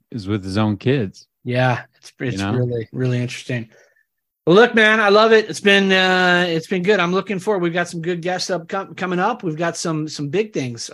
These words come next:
Speaker 2: coming up, uh, with
Speaker 1: Yeah,
Speaker 2: some
Speaker 1: we've got some
Speaker 2: different
Speaker 1: things.
Speaker 2: guests, so.
Speaker 1: We've got some things that, uh, again, people get on the show and drop us a name. We start reading a book or two, and, uh, we reach out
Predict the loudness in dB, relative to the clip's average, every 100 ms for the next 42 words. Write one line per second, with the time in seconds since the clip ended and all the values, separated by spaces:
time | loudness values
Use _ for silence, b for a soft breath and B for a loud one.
0 | -18 -6 -2 0 0 -4 -6 -4 0 2
1 | 4 6 4 2 0 0 2 2 0 -4
2 | -4 -2 0 0 0 -2 -2 -4 0 0
3 | 0 -2 0 0 0 2 2 2 -2 -4
4 | -4 -6 -6 -8 -8 -4 0 2 2 0
5 | -4 -2 0 0 0 -2 -2 -4 -4 -4
6 | -4 -6 -4 -4 -4 -6 -6 -4 -4 -4
7 | -4 -4 -6 -4 -6 -6 -8 -6 -4 -4
8 | -6 _ _ _ _ -6 -2 0 2 2
9 | 2 -2 -8 _ _ -4 0 0 0 -2
10 | -2